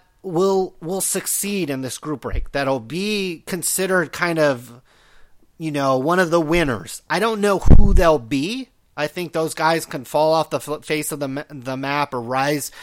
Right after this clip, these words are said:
to, quote, prominence or whatever, uh, quickly within a year or two. Um, but it's hard to see which ones will sustain it for five, six, seven years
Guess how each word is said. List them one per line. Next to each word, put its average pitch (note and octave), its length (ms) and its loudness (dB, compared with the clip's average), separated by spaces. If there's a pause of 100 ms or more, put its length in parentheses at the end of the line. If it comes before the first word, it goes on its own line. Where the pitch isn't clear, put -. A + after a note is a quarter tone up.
(160)
to, C3+ 180 -4
quote, - 400 -4
prominence C#3+ 760 0
or B2 180 -2
whatever, C#3+ 440 2 (300)
uh, C#3 200 0
quickly C3 560 4
within D#3+ 300 -8
a D#3 40 -2
year D3+ 400 2
or C3 120 2
two. C#3 360 -4 (840)
Um, F#3 180 -2
but G3 140 2
it's F3 100 -4
hard G#3+ 280 2
to F#3 60 -2
see G#3+ 220 -4
which F#3+ 300 0
ones G3 260 2
will D#3+ 80 -4
sustain D#3+ 600 -4
it C3+ 120 -4
for C3 160 -6
five, C#3+ 300 -2
six, - 260 -8
seven C#3 280 -6
years C3 280 -10